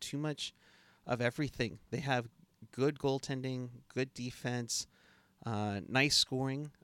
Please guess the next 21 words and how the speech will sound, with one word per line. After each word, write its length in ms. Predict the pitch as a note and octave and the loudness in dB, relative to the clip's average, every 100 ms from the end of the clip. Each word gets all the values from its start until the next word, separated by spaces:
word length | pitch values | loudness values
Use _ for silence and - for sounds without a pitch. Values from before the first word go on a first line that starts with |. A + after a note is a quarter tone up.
| - | -6
uh, 220 | A2+ A2 | -4 -2
way 180 | A#2 B2 | -2 -4
to 80 | |
keep 180 | - B2+ | -6 -8
Sebastian 460 | - - A#2 - B2 | -6 -2 -2 -2 -4
Aho 280 | A2+ A2+ A#2+ | -4 -2 -2
from 200 | - A2+ | -2 -6
going 180 | G#2+ A2 | -4 -4
to 60 | |
Montreal. 640 | G#2+ G#2+ - A2+ G#2 G#2+ C#3+ | -4 -6 -4 -4 -2 -2 -6
I 260 | _ _ - | _ _ -12
think 120 | A2+ | -6
that's 180 | G#2+ - | -6 -4
gonna, 280 | A#2+ A2 G#2 | -4 -4 -4
you 120 | G#2 | -6
know, 80 | G2+ | -8
benefit 440 | G2 A2 G#2+ A2+ - | -4 -4 -4 -8 -4
them 160 | G#2+ | -4
a 40 | G2+ | -2
bit. 280 | G2+ C3+ - - - - _ _ - | 0 -2 -4 -20 -20 -20 _ _ -18
Uh, 300 | A#1+ A1+ B1+ | -14 -12 -12